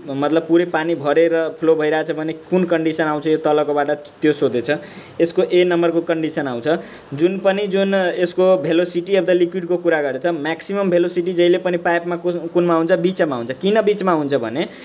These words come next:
यो चारैतिरबाट त friction लागेको हुन्छ, त यो चारैतिरबाट त फ्रिक्सन लागेको हुन्छ, त यो पानीलाई रोकिरहन्छ,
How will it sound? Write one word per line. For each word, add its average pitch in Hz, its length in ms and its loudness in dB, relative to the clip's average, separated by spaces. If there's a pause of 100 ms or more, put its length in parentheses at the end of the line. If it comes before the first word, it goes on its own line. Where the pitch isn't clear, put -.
(220)
यो 185 160 4
चारैतिरबाट 196 760 0
त 190 180 -6
friction 196 320 -2
लागेको 180 340 0
हुन्छ, 151 140 -2
त 151 120 -6
यो 170 140 2
चारैतिरबाट 180 800 0
त 175 120 -4
फ्रिक्सन 175 420 -2
लागेको 160 320 2
हुन्छ, 156 160 -2
त 165 100 0
यो 170 100 4
पानीलाई 165 380 2
रोकिरहन्छ, 160 420 -4